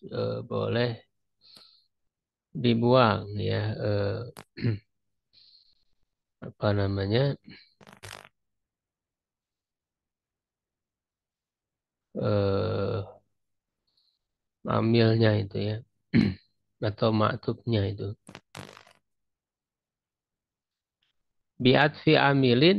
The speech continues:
ya, dengan mengatopkan yang, eh, dengan mengatopkan amilnya, muzalin yang dihilangkan ya. Jadi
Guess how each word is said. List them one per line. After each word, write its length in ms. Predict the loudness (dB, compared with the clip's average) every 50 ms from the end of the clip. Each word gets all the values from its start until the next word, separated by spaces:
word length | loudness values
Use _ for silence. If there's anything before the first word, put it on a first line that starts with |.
| 2 2
ya, 80 | 2 2 2
dengan 220 | 2 2 2 2 2 2 2
mengatopkan 680 | 2 2 2 0 0 -2 -4 -4 -4 _ -2 0 0 0 -2 -2 -2
yang, 240 | -2 -2 -2 -4 -4 -6 -6 -8 -8 -10 -12 -14 -16 -18 -20 -20 -20 _ _ _ -20 -20 -20 _ _ _ _ -6
eh, 160 | -4 -4 -2 -4 -4 -4 -2
dengan 220 | -2 0 0 -2 -2 -2 -4
mengatopkan 760 | -4 -4 -4 -6 -6 -4 -4 -6 -6 _ -2 0 0 0 0 -2 -4 -2 -2 0
amilnya, 640 | 0 0 0 0 0 2 0 0 0 0 0 2 2 2 0 -2 -6 -10 _ _ _ _ _ _ _ _ _ _ _ _ _ _ _ _ _ _ _ -6 -4
muzalin 760 | -2 0 0 0 0 0 2 2 2 2 2 0 0 0 0 0 0 2
yang 140 | 2 2 0 -2 -2
dihilangkan 760 | -2 0 0 0 0 0 -2 -4 -6 -6 -4 -4 -4 -4 -8 -10 -10 -10
ya. 80 | -10 -10 -12 _ _ _ _ _ _ _ -20 -20 -20 -20 _ _ _ _ _ -10 -6 -4
Jadi 180 | -2 0 2